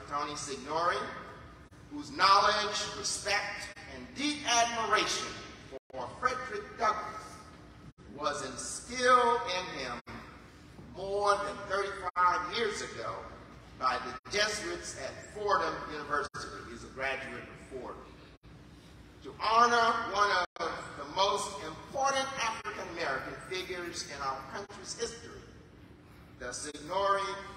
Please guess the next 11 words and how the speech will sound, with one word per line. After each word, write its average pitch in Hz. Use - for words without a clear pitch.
family 165
designed 214
and -
funded 262
the -
program 180
to -
recognize 156
this 170
historic 202
leader 175